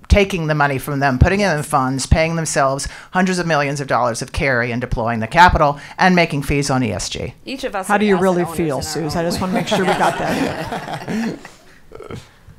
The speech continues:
Speaker 3: Um, question, comment, reaction?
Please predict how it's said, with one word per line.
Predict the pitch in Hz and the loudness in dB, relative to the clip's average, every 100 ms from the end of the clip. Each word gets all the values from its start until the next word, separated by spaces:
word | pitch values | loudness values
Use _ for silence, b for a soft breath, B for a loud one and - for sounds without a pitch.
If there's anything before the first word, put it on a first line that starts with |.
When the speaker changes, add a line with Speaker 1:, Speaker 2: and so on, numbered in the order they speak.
| - - - - - | -20 -20 -20 -20 -10
Speaker 3:
Um, | 196 202 190 196 - - - - - - - - - - - - | -6 -6 -8 -14 -20 -20 -20 -20 -20 -20 -20 -20 -20 -20 -20 -4
question, | - 254 262 294 277 | 2 2 0 -4 -2
comment, | 269 254 262 269 269 | 0 0 2 0 -2
reaction? | 220 220 220 233 - 262 262 | -2 0 2 0 -4 -4 -4